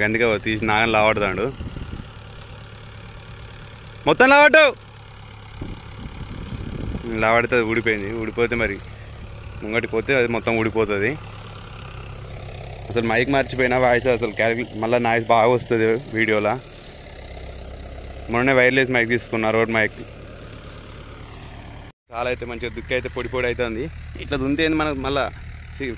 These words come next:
కేజీలు కొట్టుకునేటప్పుడు కూడా మనకు పొలం అంతా మంచిగా అవుతుంది, తొందర దున్నుడు అయిపోతుంది. లేకపోతే బాగా లేట్ అవుతుంది దున్నుడు, మళ్ళా హార్వెస్ట్ వచ్చినప్పుడు బాగా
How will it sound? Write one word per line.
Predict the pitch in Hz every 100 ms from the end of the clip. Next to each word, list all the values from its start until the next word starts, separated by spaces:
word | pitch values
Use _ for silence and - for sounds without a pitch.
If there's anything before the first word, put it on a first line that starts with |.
| -
కేజీలు | 131 147 151
కొట్టుకునేటప్పుడు | 139 143 139 151
కూడా | 147
మనకు | 139 123
పొలం | 131 135
అంతా | 135 123
మంచిగా | 123 135
అవుతుంది, | 120 101 90 - - - - - - -
తొందర | 139 151 156 143 120 110 107 - - - 127
దున్నుడు | 139 143
అయిపోతుంది. | 127 117 104 92 71 73 113
లేకపోతే | 127 135 147 147 143 123
బాగా | 135 131
లేట్ | 135 135
అవుతుంది | 123 110 117
దున్నుడు, | 117 104 95 120
మళ్ళా | 131 123 110 - - - - - -
హార్వెస్ట్ | 120 143 143 151
వచ్చినప్పుడు | 147 147 135
బాగా | 127